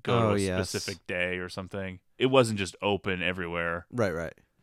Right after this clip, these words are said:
Speaker 1: A Fathom event, maybe, something
Speaker 2: Yeah.
Speaker 1: like that. This one is interesting because Tarantino chose not to participate in it, which is disappointing. I sort of get it, though, because of the timing of the film and some of the subjects that are covered, because, like, Uma Thurman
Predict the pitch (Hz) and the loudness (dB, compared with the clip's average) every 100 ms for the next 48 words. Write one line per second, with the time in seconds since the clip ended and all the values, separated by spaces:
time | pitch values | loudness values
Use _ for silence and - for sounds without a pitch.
0 | _ _ _ 98 - 95 92 95 95 92 | _ _ _ -6 2 4 4 0 -4 -2
1 | 92 92 - 98 92 90 90 117 104 98 | -4 -4 -6 -6 -6 -8 -6 -2 -2 -2
2 | 95 95 95 95 - _ _ _ _ _ | -6 -2 0 0 -4 _ _ _ _ _
3 | - 240 311 294 180 180 175 - 165 143 | -2 0 2 2 4 2 0 -2 0 0
4 | 135 127 - 165 143 160 143 135 120 135 | 0 2 2 2 0 -2 -2 -2 0 0
5 | 123 107 107 110 117 120 - - 107 - | 2 2 4 4 4 -2 -6 -4 -4 -4
6 | 101 110 107 107 110 110 - _ _ _ | 0 2 4 6 6 4 2 _ _ _
7 | - 127 160 135 156 170 - 120 107 107 | -2 0 0 2 2 2 2 2 4 4
8 | 110 120 - _ _ _ _ _ - 135 | 2 -2 -12 _ _ _ _ _ 2 4
9 | - 190 185 131 98 104 104 113 - 120 | 4 6 6 4 4 6 8 6 4 4
10 | 117 107 107 107 104 95 101 107 98 98 | 4 2 -2 -2 -4 -6 -4 2 2 2
11 | 101 95 95 95 - 98 98 92 92 82 | 0 -4 -6 -6 -4 -2 -2 -2 -6 -8
12 | - 101 87 - 98 87 92 - 98 90 | -8 -8 -8 -4 -4 -4 -6 -6 -6 -6
13 | - 92 92 92 90 - - 123 120 104 | -2 -2 0 -2 -4 -8 -4 -2 -2 -4
14 | 113 101 85 85 85 85 85 | -4 -6 -6 -8 -8 -8 -10